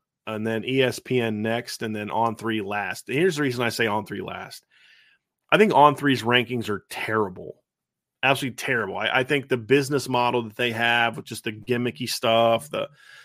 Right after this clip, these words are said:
the clickbait stuff, I despise. But I will also say this about On Three. They bring a lot of value to the market from a, from a, the way that their sites are with the,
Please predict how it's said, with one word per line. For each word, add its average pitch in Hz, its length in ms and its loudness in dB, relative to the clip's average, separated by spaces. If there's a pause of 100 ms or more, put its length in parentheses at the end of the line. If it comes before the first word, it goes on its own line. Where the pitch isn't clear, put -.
(140)
the - 80 6
clickbait 131 580 0
stuff, 120 380 0
I 117 120 2
despise. 107 800 -6
But 123 160 -2
I 135 120 4
will 156 80 4
also 147 300 2
say 120 220 -4
this 123 200 -2
about 113 240 0
On 107 200 -4
Three. 110 400 -6 (580)
They 135 220 6
bring 156 200 2
a 123 80 2
lot 120 240 2
of 139 100 0
value 131 380 2
to 120 120 -10
the 113 100 -4
market 117 420 -2
from 117 240 -2
a, 104 220 -4
from 117 240 -2
a, 107 160 -2 (260)
the 123 100 -2
way 120 300 2
that 127 140 0
their 120 160 -4
sites 123 380 -2
are 110 500 0 (800)
with 127 360 4 (360)
the, 110 240 -4